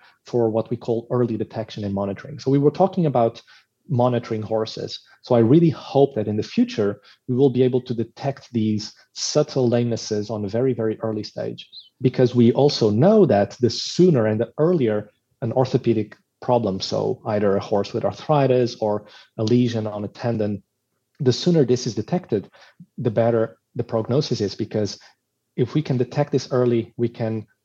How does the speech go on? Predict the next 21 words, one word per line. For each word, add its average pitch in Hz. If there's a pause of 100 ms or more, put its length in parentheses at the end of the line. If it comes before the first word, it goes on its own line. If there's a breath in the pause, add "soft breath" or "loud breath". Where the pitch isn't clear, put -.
(140)
treat 170
it 131
as -
early 139
as -
possible, 117
we 117
can 113
rehabilitate 120
this 113
horse 113
as 123
soon 147
as 131
possible, 113
and 110
this 110
horse -
will 110
go 107
back 104